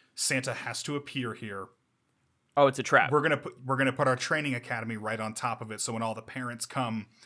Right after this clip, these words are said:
Speaker 1: to pick up their kids, no, no, no. They're getting hotels in town and they're waiting for the big man to show up so they can grab him."
Speaker 2: Gotcha.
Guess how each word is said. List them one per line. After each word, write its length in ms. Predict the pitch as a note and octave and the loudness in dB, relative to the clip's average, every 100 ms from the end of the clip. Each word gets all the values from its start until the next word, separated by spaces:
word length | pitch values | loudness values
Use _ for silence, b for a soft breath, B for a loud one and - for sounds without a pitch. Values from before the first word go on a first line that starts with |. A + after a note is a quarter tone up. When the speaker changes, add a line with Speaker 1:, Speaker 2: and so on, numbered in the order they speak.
| b - | b -12
Speaker 1:
to 80 | B2+ | -4
pick 240 | - C3+ | -2 0
up 180 | B2+ A2+ | -2 -2
their 160 | A#2 G#2 | -4 -4
kids, 560 | - C#3+ E3+ F3 - _ - | -4 -2 -2 -2 -8 _ -4
no, 160 | C#3 | -2
no, 120 | B2+ A#2 | 0 -2
no. 200 | G#2+ F2 _ _ - | -4 -6 _ _ -6
They're 100 | B2 | -2
getting 220 | C3 B2 | -2 -2
hotels 500 | C#3+ - D3+ D3 D#3 | -4 -2 -2 -2 -4
in 80 | C#3 | -6
town 320 | - B2+ A#2+ | -4 -4 -2
and 80 | A2+ | -4
they're 100 | A2 | -4
waiting 420 | G#2+ A2 A2 A2 | -6 -6 -6 -8
for 120 | - A2+ | -10 -10
the 100 | G2+ | -8
big 240 | A2 G2+ | -8 -8
man 200 | G2 F2+ | -10 -6
to 40 | |
show 280 | - - F#2 | -2 -2 -2
up 260 | F2 - _ _ _ _ - | -6 -12 _ _ _ _ -10
so 100 | A2 | -8
they 80 | G2+ | -6
can 160 | G#2+ | -8
grab 460 | F2+ G2 G2+ F#2+ - | -10 -4 -2 -2 -6
him." 100 | - - _ _ _ _ _ _ _ _ - - | -16 -20 _ _ _ _ _ _ _ _ -14 0
Speaker 2:
Gotcha. 400 | A2 A2+ - | 0 0 -8